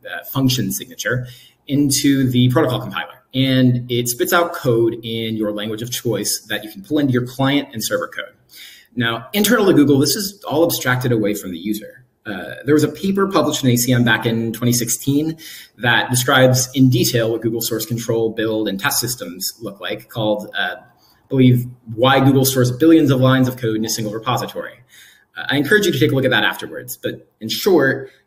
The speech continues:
Google doesn't scatter its code base across dozens or hundreds of tiny Git repos connected together by package managers, like is fashionable in the open source community these days. Instead,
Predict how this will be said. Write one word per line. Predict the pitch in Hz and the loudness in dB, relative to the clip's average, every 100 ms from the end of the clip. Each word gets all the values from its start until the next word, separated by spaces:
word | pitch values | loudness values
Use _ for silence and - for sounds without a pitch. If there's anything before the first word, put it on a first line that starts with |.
| _ | _
Google | 170 202 240 | 0 2 0
doesn't | 202 190 | -2 -4
scatter | - 147 135 | -4 -2 -2
its | 127 | -4
code | - 123 | -4 -2
base | 120 120 | -2 -4
across | 123 110 98 | -6 -6 -4
dozens | 131 135 139 139 123 | -4 -2 -2 0 -2
or | |
hundreds | 104 147 147 131 131 127 110 | -2 -2 0 2 2 2 -2
of | - | -8
tiny | 139 131 | -4 -2
Git | 123 120 | -2 -4
repos | 113 101 95 | -6 -8 -8
connected | 117 104 - | -6 -10 -10
together | - 95 | -12 -10
by | 92 | -12
package | - 123 117 98 | -4 -4 -4 -10
managers, | 82 80 92 107 107 | -20 -18 -8 -6 -6
like | 101 98 | -8 -8
is | - - - - | -12 -12 -20 -20
fashionable | - 123 110 - 117 110 | -4 0 2 2 2 2
in | |
the | 107 | 0
open | 107 110 | 0 0
source | - 98 | -2 -4
community | - 98 82 | -8 -12 -12
these | 80 - | -12 -10
days. | 76 98 - - _ _ - | -10 -8 -10 -10 _ _ -6
Instead, | 107 - - 240 123 123 - | -4 0 2 4 4 4 2